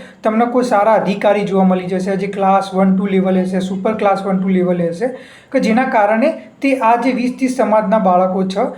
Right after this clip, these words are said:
તેમને એ રાય નાનપણથી જ મતલબ ગાઈડ કરતા હશે કે ભાઈ તમારે આ જગ્યાએ અભ્યાસ કરવો, આ વસ્તુનું ધ્યાન રાખવું, તમારે આવી રીતે આગળ કરિયર ઓપ્શન્સ હોઈ શકે છે. એના કારણે બાળક આઠમા, દસમા ધોરણમાં હોય ત્યારથી જ એનો માઇન્ડસેટ હોય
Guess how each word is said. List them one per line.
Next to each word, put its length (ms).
તેમને 320
એ 80
રાય 200
નાનપણથી 600
જ 80
મતલબ 380
ગાઈડ 320
કરતા 320
હશે 180
કે 80
ભાઈ 160
તમારે 260
આ 120
જગ્યાએ 400
અભ્યાસ 400
કરવો, 280
આ 120
વસ્તુનું 440
ધ્યાન 280
રાખવું, 500
તમારે 300
આવી 220
રીતે 260
આગળ 320
કરિયર 320
ઓપ્શન્સ 440
હોઈ 140
શકે 340
છે. 220
એના 200
કારણે 460
બાળક 380
આઠમા, 360
દસમા 380
ધોરણમાં 380
હોય 120
ત્યારથી 440
જ 60
એનો 140
માઇન્ડસેટ 500
હોય 140